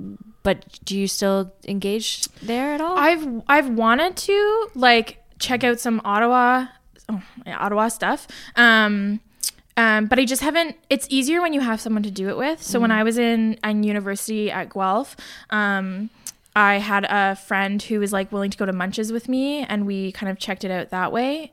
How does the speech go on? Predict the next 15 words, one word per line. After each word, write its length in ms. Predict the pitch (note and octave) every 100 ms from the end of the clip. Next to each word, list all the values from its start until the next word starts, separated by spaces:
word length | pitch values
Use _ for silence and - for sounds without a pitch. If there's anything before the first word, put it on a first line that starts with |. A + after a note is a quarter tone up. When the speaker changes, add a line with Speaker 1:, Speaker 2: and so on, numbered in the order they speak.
| G3+
Speaker 2:
and 480 | G3 F#3+ F#3+ F#3+ -
met 300 | G3+ - -
some 160 | G3+
people 260 | - G3 G3 -
in 140 | F#3
the 80 | F#3+
kink 200 | G3 F#3
community. 260 | A3+ A#3+ C4+
It 80 | A#3
was 160 | A#3+
very, 260 | G#3 A#3 C#4+
like, 160 | C4
an 140 | - A3
older 320 | G3+ F#3 F#3
crowd, 480 | F3 F3+ F3 G#3+ C4+